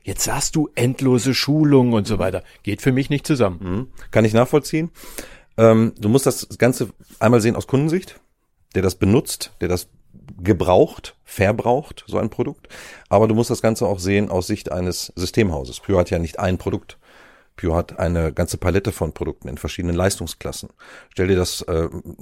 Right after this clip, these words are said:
Speaker 2: so ein bisschen vor wie bei Kfz. Völlig normal, ne? Also verschiedene Performance-Wert-, also Performance-Klassen, verschiedene Kapazitätsklassen, ähm, auch verschiedene Modelle,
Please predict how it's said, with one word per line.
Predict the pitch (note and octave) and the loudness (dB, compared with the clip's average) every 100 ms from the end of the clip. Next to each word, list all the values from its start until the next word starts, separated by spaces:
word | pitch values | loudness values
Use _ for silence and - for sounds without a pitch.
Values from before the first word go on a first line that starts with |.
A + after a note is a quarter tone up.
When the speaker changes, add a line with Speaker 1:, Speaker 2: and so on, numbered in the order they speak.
| - _ F#2+ | -20 _ -12
Speaker 2:
so | F2+ | -4
ein | F#2+ | 0
bisschen | A#2 G#2 | 2 2
vor | - G#2+ F#2+ | 4 4 4
wie | F#2+ G2+ F#2 - - _ _ - | 0 0 -2 -8 -20 _ _ -10
bei | E2+ F#2 | -2 -2
Kfz. | - D#2+ - - - _ _ _ | -2 -4 -6 -12 -14 _ _ _
Völlig | - D#2+ | -4 -4
normal, | E2 C2+ C#2+ | -6 -8 -2
ne? | |
Also | G2+ G#2 | 0 2
verschiedene | G2+ F2+ G#2 F#2+ F2 | 0 -2 2 2 0
Performance-Wert-, | - F#2+ - G2+ A2+ G#2 G2 G#2 F2 | -2 -4 4 4 4 2 2 2 2
also | F2+ | -2
Performance-Klassen, | - - - A2+ D3 - - B2 B2+ A#2 | -4 -6 0 2 2 -4 -6 -4 -4 -6
verschiedene | G2 - F2 E2 D#2 | -6 -6 -6 -6 -6
Kapazitätsklassen, | E2+ G2 - - B2 - A2+ A2 - G2+ - - - - _ - | -8 -8 -10 -6 -6 -4 -4 -4 -2 -6 -6 -14 -20 -20 _ -2
ähm, | F2+ E2+ E2+ D#2 _ _ _ - | 2 2 0 -4 _ _ _ -2
auch | F#2 | 0
verschiedene | G2 - F#2+ F#2 | 0 -2 0 0
Modelle, | F2 D#2+ F#2 C#3 | 0 2 2 2